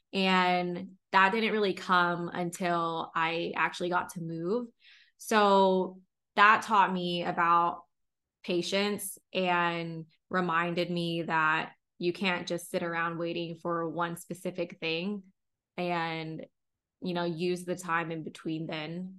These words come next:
to work on other things as well. Because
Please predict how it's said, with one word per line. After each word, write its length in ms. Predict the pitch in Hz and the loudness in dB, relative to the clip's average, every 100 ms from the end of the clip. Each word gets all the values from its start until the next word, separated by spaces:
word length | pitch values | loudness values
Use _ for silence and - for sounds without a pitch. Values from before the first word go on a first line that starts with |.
| - | -10
to 400 | - 165 160 160 | -4 -4 -4 -6
work 280 | 156 170 - | -6 -6 -4
on 160 | 165 | -4
other 340 | - 175 180 190 | -4 -4 -2 -4
things 340 | 190 190 185 | -2 0 0
as 160 | 175 180 | -2 -4
well. 420 | 156 - 190 220 _ _ _ _ _ - | -4 -2 -4 -8 _ _ _ _ _ -2
Because 640 | 196 190 180 180 165 180 | 0 2 2 0 -6 -14